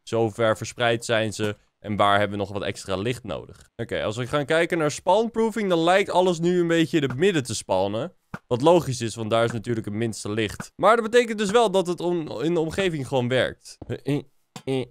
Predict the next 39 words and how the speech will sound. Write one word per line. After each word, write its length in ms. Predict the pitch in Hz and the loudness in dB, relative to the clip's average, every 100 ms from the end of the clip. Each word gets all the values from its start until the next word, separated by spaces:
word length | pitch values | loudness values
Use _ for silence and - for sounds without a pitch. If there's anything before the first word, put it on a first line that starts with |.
| _ | _
En 1120 | - 117 117 117 117 117 117 117 117 117 117 101 - | -4 0 2 2 2 2 2 2 0 0 -2 -6 -6
dood. 400 | 85 90 - - - | -4 -4 -8 -16 4
Oh 260 | 233 285 302 | 8 10 10
nee! 400 | 330 320 240 - _ _ | 10 8 6 0 _ _
Nee, 500 | 262 339 330 330 320 | 4 8 8 8 8
niet! 300 | 330 - - | 6 4 0
Ah, 540 | 170 165 151 143 156 | 6 8 8 8 6
kom 220 | 220 226 | 4 8
op. 260 | 226 202 156 | 10 8 6
Serieus? 840 | - 262 254 247 247 254 - - - - _ _ _ | 0 0 4 8 8 6 0 -8 -12 -20 _ _ _
Ik 140 | 208 | 2
miste 520 | 185 196 262 - 262 | 4 4 4 2 0
mijn 300 | 233 208 - | 4 4 4
pijl. 640 | - 208 220 214 208 214 - _ | 6 8 8 8 6 4 2 _
<laughs> 300 | _ 302 285 | _ -8 -8
Zie 220 | 208 - 285 | -6 -2 4
je, 140 | 254 | 6
ik 220 | 240 240 | 4 4
ben 220 | 240 262 | 4 4
vandaag 360 | 240 240 240 240 | 2 4 4 4
niet 200 | 247 262 | 0 4
helemaal 420 | 240 233 214 202 | 6 6 6 4
scherp. 320 | - 156 123 | 2 0 0
Misschien 340 | 131 165 220 214 | 0 -4 -2 -2
is 100 | 196 | -2
het 120 | 190 | 0
ook 100 | 202 | 0
niet 220 | 196 202 | 0 -2
de 100 | 190 | 0
beste 300 | 175 190 190 | 2 2 2
dag 220 | 180 180 | 2 2
voor 120 | - 170 | 0 0
mij 280 | 170 165 | 2 4
dan 220 | 165 165 156 | 4 4 4
om 100 | 151 | 2
Minecraft 460 | 156 151 127 113 | 2 2 0 0
te 80 | 117 | 0
gaan 200 | 107 107 | -2 -4
spelen. 420 | - 107 107 117 | -2 -2 0 -4